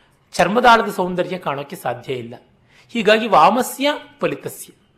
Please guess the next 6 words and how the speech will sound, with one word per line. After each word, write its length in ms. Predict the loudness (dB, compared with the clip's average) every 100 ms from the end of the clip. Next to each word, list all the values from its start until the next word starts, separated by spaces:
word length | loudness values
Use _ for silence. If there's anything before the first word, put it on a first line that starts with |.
| _ _ _ -10
ಈ 100 | -8
ಒಂದು 220 | -8 -8
ವಿರೋಧಾಭಾಸ 680 | -4 -2 -2 -4 -8 -10 -10
ಉಂಟು. 300 | -10 -12 -20 _ _ _ _ _ _ _ _ _ _ _ _ _
ಹೋತುಹು 580 | 2 2 0 -10 -16 _ _ -14
ಅಂದರೆ 460 | -6 -2 -2 -6